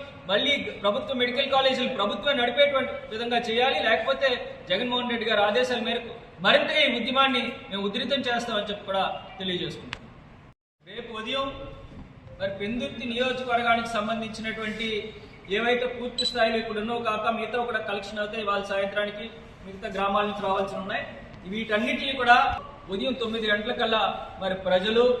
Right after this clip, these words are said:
వివిధ పార్టీలకు సంబంధించిన నాయకులు అందరినీ కూడా పిలుస్తున్నాం. అందరూ కూడా భాగస్వాములై పెద్ద ఎత్తున ఈ బాక్సుల్లో ఇవన్నీ కూడా ప్యాక్ చేసి మరి జిల్లా పార్టీ ఆఫీస్కి పంపించేటువంటి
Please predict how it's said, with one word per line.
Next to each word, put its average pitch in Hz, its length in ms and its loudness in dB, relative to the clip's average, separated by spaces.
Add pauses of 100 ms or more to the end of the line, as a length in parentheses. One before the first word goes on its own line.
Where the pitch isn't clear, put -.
(180)
వివిధ 208 220 -2
పార్టీలకు 202 480 -2
సంబంధించిన 208 400 -8
నాయకులు 196 220 -2
అందరినీ - 280 0
కూడా 220 140 0
పిలుస్తున్నాం. 208 480 -4
అందరూ 214 220 -2
కూడా 240 180 -2
భాగస్వాములై 208 800 0 (420)
పెద్ద 202 200 0
ఎత్తున 247 360 4 (500)
ఈ 202 80 -6
బాక్సుల్లో 226 540 4
ఇవన్నీ 220 260 2
కూడా 220 180 -2
ప్యాక్ 214 380 0
చేసి 233 380 0 (260)
మరి 185 120 0
జిల్లా 247 240 2
పార్టీ 233 360 4
ఆఫీస్కి 214 400 4
పంపించేటువంటి 208 720 -2